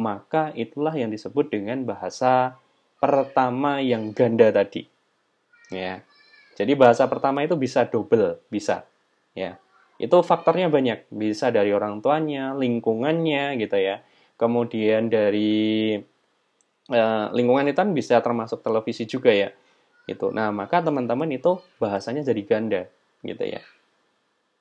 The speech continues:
Nah, baru kemudian yang disebut bahasa keduanya adalah mungkin ketika teman-teman belajar bahasa Inggris, ya. Bahasa Inggris itu kan harus kita terjemahkan dulu, ya, kan,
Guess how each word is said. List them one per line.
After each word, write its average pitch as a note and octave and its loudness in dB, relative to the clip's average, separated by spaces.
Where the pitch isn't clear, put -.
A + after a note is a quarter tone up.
Nah, F2+ -10
baru C3+ 10
kemudian E3 4
yang C#3+ 4
disebut A#2+ -2
bahasa A2 4
keduanya E3+ 2
adalah A#2+ 2
mungkin B2+ -2
ketika A#2+ -2
teman-teman A#2+ -2
belajar A#2+ 2
bahasa B2 0
Inggris, G2 -4
ya. F#2 -6
Bahasa A2 2
Inggris C3 2
itu - -2
kan G3+ 4
harus D3+ 2
kita C3+ 2
terjemahkan C3+ -2
dulu, B2+ 0
ya, C3 -2
kan, C3 -2